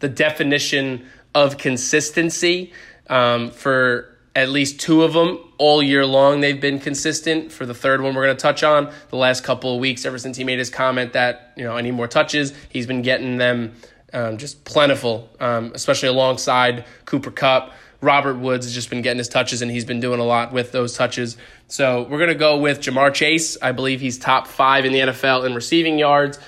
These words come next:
regardless of opponent. He's just, he's doing everything, catching the ball, finding the end zone, making blocks. So I think he's making a huge case as the favorite right now for Rookie of the Year.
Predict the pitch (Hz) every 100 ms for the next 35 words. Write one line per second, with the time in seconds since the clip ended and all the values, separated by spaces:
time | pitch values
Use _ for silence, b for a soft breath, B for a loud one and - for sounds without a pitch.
0 | B 135 127 135 135 131 127 - 139 139
1 | 139 131 - 131 139 135 117 135 120 -
2 | 139 127 160 147 151 123 113 147 147 135
3 | 139 139 135 143 143 139 135 131 135 131
4 | 139 139 123 127 131 135 139 - - B
5 | B B - 131 120 113 - 139 139 147
6 | 135 139 131 135 139 120 - 151 143 139
7 | - - 139 139 - - 135 127 123 117
8 | - - 143 151 156 185 165 170 165 170
9 | 190 190 139 139 139 139 135 127 120 139
10 | 156 175